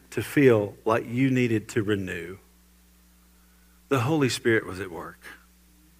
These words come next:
That's how God works. Maybe it was through a friend. I'll, I'll share. I wasn't going to, but I am going to.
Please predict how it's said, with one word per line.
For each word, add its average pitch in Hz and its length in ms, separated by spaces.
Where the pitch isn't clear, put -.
That's 143 160
how 147 140
God 101 260
works. 87 500
Maybe 175 380
it 190 100
was 170 160
through 151 180
a 135 60
friend. 104 460
I'll, 156 160
I'll 147 180
share. 131 320
I 110 60
wasn't 135 320
going 123 220
to, 123 120
but 113 140
I 110 120
am 98 140
going 87 220
to. 87 300